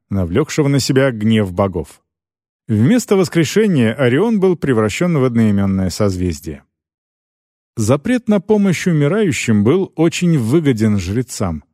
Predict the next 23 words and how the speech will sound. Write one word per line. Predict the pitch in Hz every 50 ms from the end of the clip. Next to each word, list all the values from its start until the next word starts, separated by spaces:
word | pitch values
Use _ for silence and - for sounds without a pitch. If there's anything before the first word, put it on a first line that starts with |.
| _ _ _ _
потому | 156 147 - 185 208 190
что | - -
позволял | 185 180 151 147 185 190 190 196 196 190 196
им | 190 196
отказываться | 190 - _ - 214 202 170 147 147 143 131 - - 147
от | 139 -
лечения | 160 165 151 - 180 170 160 156 156 156
тех, | 151 - 233 208 - - - _ _ _ _
в | - -
чьём | - - - 180 202 202 196 185
исцелении | - - - - 226 233 240 226 196 165 147 135 139 147 -
они | 180 175 185 185 185
не | 180 185 196 196 185
были | 147 147 156 165
уверены. | 180 196 196 160 135 104 87 78 73 76 - _ _ _ _ _ _ _ _ _ _ _ _ _ _ 104
Заодно | 98 104 110 101 92 87 92 92 98 131 156
сохранялась | - - 214 - 220 233 214 170 151 160 185 208 214 - - -
незапятнанная | 208 214 220 196 208 226 202 - 180 170 165 - 185 190 190 190 202 202 196
репутация | 190 202 233 233 - 190 180 165 - - 196 196
Асклепия | 190 - - - 143 139 165 190 180 208 208 208
и | 190 160 139 143 165
прочих | 160 - 120 113 117 120 - 180 165 160
богов, | 165 190 185 156 143 120 107 -